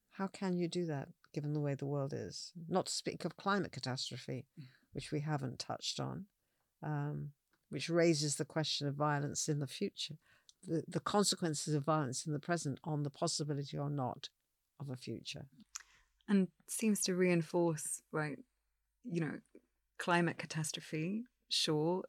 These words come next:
Speaker 2: is a, a, you know, the, the, the promise of something getting worse in the future. So that is to do with the destruction of the possibility of life, the, the possibility of infancy, of, of innocence.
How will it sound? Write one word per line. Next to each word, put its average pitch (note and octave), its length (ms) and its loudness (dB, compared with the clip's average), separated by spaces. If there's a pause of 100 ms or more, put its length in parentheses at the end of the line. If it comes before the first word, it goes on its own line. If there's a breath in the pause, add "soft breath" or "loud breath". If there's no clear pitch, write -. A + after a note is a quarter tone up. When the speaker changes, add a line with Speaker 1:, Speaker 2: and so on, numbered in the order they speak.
Speaker 2:
is D3+ 280 2
a, D#3 140 2 (160)
a, D#3 120 2 (380)
you D#3+ 80 2
know, C#3 120 2
the, D3+ 160 2 (240)
the, D3 160 2 (520)
the E3 60 2
promise D#3 400 4
of D#3 60 -2
something D3 580 0
getting D3+ 280 4
worse D3 280 6
in C#3+ 100 0
the C#3+ 60 -4
future. - 540 0 (640 soft breath)
So E3+ 160 8
that D#3 220 8
is D#3+ 160 4
to D#3+ 120 2
do D3+ 260 4
with C#3+ 380 -4 (540)
the D#3+ 80 4
destruction D3 480 2
of C#3+ 100 -4
the D3 80 -4
possibility D3 680 4
of C3+ 120 -2
life, C#3 340 -2
the, D3+ 160 0
the D#3+ 80 0
possibility D3 580 0
of C#3 160 -8 (420)
infancy, C#4 540 4
of, D#3+ 120 0 (140)
of D#3 140 -2
innocence. - 680 0